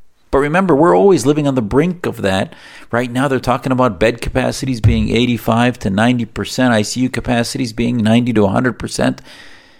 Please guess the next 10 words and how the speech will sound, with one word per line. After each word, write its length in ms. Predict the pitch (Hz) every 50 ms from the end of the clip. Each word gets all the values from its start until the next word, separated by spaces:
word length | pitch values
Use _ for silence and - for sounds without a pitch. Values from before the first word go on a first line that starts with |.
| _ _ _ _ _ _ _ _ _
Remember, 520 | - 120 117 123 151 156 160 160 143 110
these 240 | 107 117 135 131 -
hospitals 540 | - 139 147 151 - - - 147 139 120 101 98
live 520 | 107 110 131 175 208 226 220 190 - - -
at 200 | - 110 104 -
seventy 420 | - - 139 117 107 117 104 104
to 80 | 92 113
eighty 300 | 107 107 101 87 92 87
percent 460 | - - 92 - - - 87 - -
capacity. 680 | - - - - - - - - - - - - -